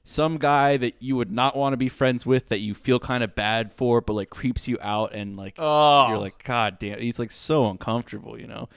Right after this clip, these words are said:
Speaker 1: Like, that's, that's what this, that is the general vibe of Spree the whole time, and that in combination
Speaker 2: Yes.
Speaker 1: with constant social media commentary, right?
Speaker 2: God, it's insufferable. <laughs> Like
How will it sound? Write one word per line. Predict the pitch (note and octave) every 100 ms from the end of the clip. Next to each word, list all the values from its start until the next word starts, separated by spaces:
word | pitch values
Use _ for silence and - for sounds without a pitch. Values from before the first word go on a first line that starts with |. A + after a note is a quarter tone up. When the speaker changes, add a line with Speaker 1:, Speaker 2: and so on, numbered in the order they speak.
| _ _ -
Speaker 1:
Like, | G#2+
that's, | B2 -
that's | B2+ -
what | C3 -
this, | - C3 - - _ _ -
that | D3
is | E3 D#3
the | D#3+
general | B2+ A#2+ C#3+ C#3 B2+
vibe | A2 A2+
of | A2
Spree | - A2
the | G#2
whole | G#2+ G2
time, | F#2+ F#2+
and | G2+ G2 -
that | A2+ B2
in | A2+
combination | A#2 A2 G#2+ A2 - G#2
Speaker 2:
Yes. | F#2+
Speaker 1:
with | G#2 G#2 F#2+ - _ _ _ _ _ _ _ _ _ -
constant | - A2+ G2 - A2 -
social | - A2+ G2+ G#2+
media | G2+ G2 F#2+ F#2 F#2+
commentary, | F#2+ - - - - - - - -
right? | - - _ _ -
Speaker 2:
God, | B2 G#2 F#2+ F2+ G#2 -
it's | B2+ A#2 A#2 - - - _
insufferable. | C#3+ C3 A#2 A2 - A2+ A2 F3+ E3+ F3+ -
<laughs> | - - - - - - - - C4 -
Like | - - G3+ - F#3